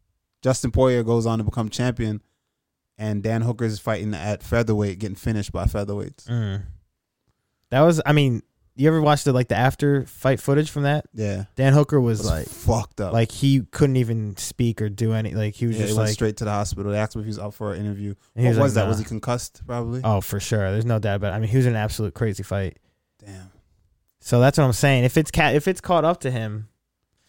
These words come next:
Speaker 2: I don't know. It's possible. It's possible that it
Speaker 1: He's
Speaker 2: has.
Speaker 1: so good, man. He's so, the timing of his knees is so good. The problem is that, uh, we don't see with M M A fighters is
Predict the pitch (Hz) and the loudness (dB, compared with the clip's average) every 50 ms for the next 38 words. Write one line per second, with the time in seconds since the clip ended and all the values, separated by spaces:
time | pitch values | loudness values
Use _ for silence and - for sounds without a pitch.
0 | _ _ _ _ _ _ _ _ _ _ _ _ - - 98 104 101 98 98 98 | _ _ _ _ _ _ _ _ _ _ _ _ -18 -12 -10 -8 -6 -6 -6 -4
1 | 104 107 104 98 98 98 92 _ _ _ _ _ _ _ _ _ _ - 98 - | -4 -4 -4 -4 -6 -8 -10 _ _ _ _ _ _ _ _ _ _ -20 -20 -16
2 | - - 131 135 135 - - 113 107 101 101 104 104 - 101 107 - - - 117 | -4 0 2 2 2 2 -2 -2 -2 -2 -4 -4 -8 -10 -10 -10 -8 -4 0 2
3 | 110 104 104 - 101 98 98 101 101 - - - - - 101 104 101 104 135 104 | 2 2 0 -2 -8 -6 -6 -8 -8 -10 -16 -20 -16 -10 -8 -6 -4 -2 -2 2
4 | - 151 135 117 104 113 123 120 107 107 104 104 107 110 107 - - 127 113 113 | 4 4 4 4 4 4 4 4 4 2 -2 -2 -2 -2 -4 -2 0 0 2 0
5 | 110 - - 127 123 127 127 120 117 110 107 104 104 104 110 113 113 113 110 110 | 0 -2 -4 -2 -2 0 0 0 0 0 -2 -2 -2 -2 -2 -2 -2 -2 -2 -4
6 | 104 - 113 110 110 110 110 110 - _ _ _ _ _ _ _ _ _ _ _ | -6 -4 -6 -6 -4 -4 -6 -6 -6 _ _ _ _ _ _ _ _ _ _ _
7 | _ _ _ _ _ 123 - - 156 165 165 160 160 160 139 143 127 120 117 98 | _ _ _ _ _ -2 2 2 4 4 2 2 0 -2 0 0 0 0 0 -2
8 | - - 117 107 117 113 113 117 117 - - - 117 117 117 113 110 110 110 110 | -2 -4 -2 0 0 2 2 0 0 0 -4 -4 -2 0 0 0 0 0 0 0
9 | 107 113 117 - 123 120 123 131 135 139 139 - - - _ _ _ 120 104 101 | -2 -2 -2 -4 -4 -4 -4 -4 -4 -6 -8 -12 -20 -20 _ _ _ -6 -6 -6
10 | 98 - | -6 -8